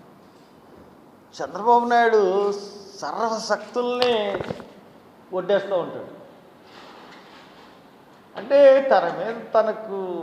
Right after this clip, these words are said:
కాన్ఫిడెన్స్ లేకపోవడమో, లేకపోతే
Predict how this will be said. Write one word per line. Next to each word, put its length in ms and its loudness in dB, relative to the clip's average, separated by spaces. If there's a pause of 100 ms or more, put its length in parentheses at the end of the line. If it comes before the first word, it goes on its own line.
(480)
కాన్ఫిడెన్స్ 520 -8 (120)
లేకపోవడమో, 640 -2 (1700)
లేకపోతే 600 4